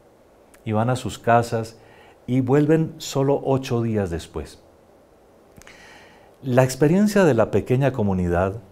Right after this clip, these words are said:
o de la comunidad eclesial misionera es una dimensión que yo estimo más bien necesaria en nuestras circunstancias actuales.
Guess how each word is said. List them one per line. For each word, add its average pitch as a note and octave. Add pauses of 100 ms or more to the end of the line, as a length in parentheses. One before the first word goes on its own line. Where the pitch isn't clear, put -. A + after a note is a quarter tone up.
(180)
o F#2
de F2
la E2
comunidad F2
eclesial F#2
misionera F2+ (580)
es A2
una C3
dimensión G#2+
que A#2
yo C#3+
estimo A#2 (340)
más B2
bien C3+
necesaria G#2 (460)
en G2+
nuestras F#2
circunstancias F2+
actuales. -